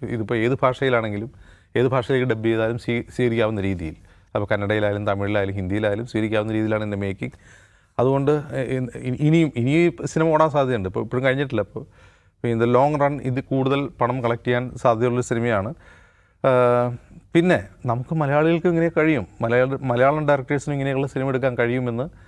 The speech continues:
അഭിമാനപൂർവ്വം നമുക്ക് ആ സിനിമയെപ്പറ്റി പറയാൻ കഴിയും. കാരണം നമ്മൾ ഹോളിവുഡിൽ മാത്രം കണ്ടിട്ടുള്ള, ആ, എന്താണ് ചിത്രീകരണ രീതികൾ,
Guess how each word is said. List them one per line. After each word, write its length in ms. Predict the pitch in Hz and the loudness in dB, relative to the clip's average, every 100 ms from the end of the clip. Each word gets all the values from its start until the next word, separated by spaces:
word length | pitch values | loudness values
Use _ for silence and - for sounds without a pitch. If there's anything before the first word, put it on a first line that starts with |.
| - - | -20 -8
അഭിമാനപൂർവ്വം 580 | 107 139 156 165 165 156 | -4 2 4 6 4 2
നമുക്ക് 160 | 139 131 | 2 -2
ആ 20 | |
സിനിമയെപ്പറ്റി 480 | 127 120 120 117 120 | -2 -2 -2 -2 -2
പറയാൻ 280 | 107 107 | 0 0
കഴിയും. 200 | 104 87 - - | 0 -4 -8 -8
കാരണം 260 | 110 120 127 - - _ _ | -6 -6 -10 -20 -20 _ _
നമ്മൾ 260 | 120 120 131 | -4 -2 -2
ഹോളിവുഡിൽ 460 | 117 127 131 135 135 | 0 0 2 0 0
മാത്രം 360 | 123 120 143 | 0 0 0
കണ്ടിട്ടുള്ള, 360 | 127 117 113 120 127 95 110 - | -2 -4 -2 0 0 -6 -10 -4
ആ, 240 | 110 104 104 | -4 -4 -4
എന്താണ് 360 | 104 101 98 104 - | -4 -4 -6 -12 -8
ചിത്രീകരണ 460 | 127 131 131 135 120 | -6 0 2 2 2
രീതികൾ, 520 | 110 101 95 95 92 | 0 0 -2 -4 -6